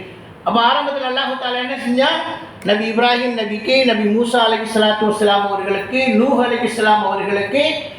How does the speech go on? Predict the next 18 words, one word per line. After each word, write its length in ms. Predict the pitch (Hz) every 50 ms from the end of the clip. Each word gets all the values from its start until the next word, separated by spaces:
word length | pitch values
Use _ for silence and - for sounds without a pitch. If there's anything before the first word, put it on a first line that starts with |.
| - - - -
பத்து 360 | 233 240 233 233 - 302 302
பத்து 300 | 294 285 285 - - 269
வேதங்க, 460 | 247 220 226 247 254 240 247 240 220 208 185 - 175
ஆகமங்கள், 840 | 208 240 269 254 269 262 247 240 233 226 220 214 220 220 214 220
அந்த 160 | 208 185 185 180
ஏடுகள், 580 | 185 208 247 262 269 262 220 208 214 208 202
தொகுப்புகள், 600 | - 226 226 240 277 277 277 277 247 254 240 - -
சட்டதிட்டங்களை 920 | - 214 208 - - 277 - 277 240 240 240 233 208 208 202 208 202 -
கொடுத்தார். 540 | 190 180 180 185 180 - 175 175 175 170 - - - - - - - - - -
அவர்கள் 380 | - 190 226 254 254 247 247 240
அந்த 180 | 233 226 226 208
மக்களுக்கு 580 | 202 214 208 - 254 262 262 - 208 226 220
என்ன 60 | 240
செஞ்சாங்க? 320 | 226 226 220 220 214 202 196
அதை 240 | 190 175 175 180 185
வச்சு 220 | 185 185 - 233
உபதேசங்கள் 800 | 214 208 202 220 220 254 269 254 254 247 226 208 202 196 202 -
புரிந்தாங்க. 480 | 202 208 214 208 208 196 196 190 180